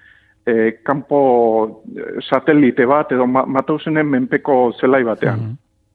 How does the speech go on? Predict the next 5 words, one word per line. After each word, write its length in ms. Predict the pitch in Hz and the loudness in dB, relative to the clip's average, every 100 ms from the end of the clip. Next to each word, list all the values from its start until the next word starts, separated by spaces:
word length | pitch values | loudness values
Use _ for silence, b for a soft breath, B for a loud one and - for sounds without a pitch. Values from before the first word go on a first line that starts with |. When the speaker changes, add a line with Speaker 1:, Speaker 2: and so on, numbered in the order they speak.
| _ _ _ b b b b b - | _ _ _ b b b b b -2
Speaker 2:
Han 460 | 135 139 139 123 | 2 2 2 -2
bizitakoaz 800 | 120 127 139 147 - 147 139 139 127 | -2 -2 -2 -4 -2 0 0 0 -6
eta 240 | 110 120 123 | -4 -2 0
han 180 | 131 123 | 0 -2
ikusitakoez 1080 | 117 139 131 127 - 123 - 135 131 131 | -2 -4 -4 -6 -4 -4 -2 -2 0 -2